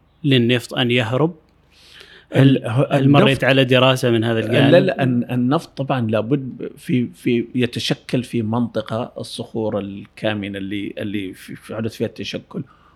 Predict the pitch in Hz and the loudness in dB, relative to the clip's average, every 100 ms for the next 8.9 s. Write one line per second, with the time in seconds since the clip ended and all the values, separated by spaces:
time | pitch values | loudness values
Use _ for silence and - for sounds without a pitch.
0 | _ - 113 107 131 175 156 139 156 - | _ -6 -2 0 2 2 4 4 0 -2
1 | 127 120 113 143 135 135 123 120 120 120 | -4 -2 0 0 0 -4 -4 -2 -2 -4
2 | 123 113 - - 131 120 110 107 117 - | -6 -6 -8 -10 -6 -4 -4 -4 -4 -6
3 | 90 - - 147 120 104 101 - _ _ | -12 -12 -6 -4 -2 -6 -12 -20 _ _
4 | - 135 - 185 180 165 151 - - 123 | -6 -4 0 2 4 4 2 -2 -8 -6
5 | 110 - 175 143 147 143 147 135 135 127 | -2 2 2 2 2 4 4 4 0 -4
6 | 120 131 131 117 113 123 135 147 135 123 | -2 0 0 -2 -4 2 2 2 -2 0
7 | 123 113 117 135 120 117 107 104 110 131 | 0 0 -2 -2 -2 -2 -4 -4 -4 -6
8 | - - - - - 107 - 110 | -4 -6 -6 -8 -4 -2 -2 -8